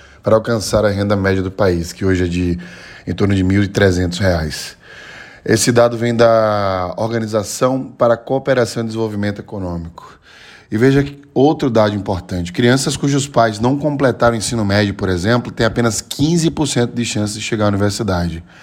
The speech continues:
A probabilidade que sobe para sessenta por cento quando pelo menos um deles é diplomado.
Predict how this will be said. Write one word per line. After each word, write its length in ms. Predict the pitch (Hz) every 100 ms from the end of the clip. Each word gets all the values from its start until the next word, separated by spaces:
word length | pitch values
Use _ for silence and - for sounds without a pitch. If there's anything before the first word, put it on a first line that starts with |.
| - - - - -
A 100 | 98
probabilidade 600 | 113 117 117 117 113 113
que 160 | 113 113
sobe 260 | - 113
para 200 | 113 120 110
sessenta 580 | - 120 - 127 123
por 180 | 131 135
cento 380 | - - 107 101
quando 260 | - 110 104
pelo 300 | - 127 117
menos 280 | 107 104
um 100 | 110
deles 280 | 101 95 92
é 80 | 98
diplomado. 600 | 92 92 104 87 87 -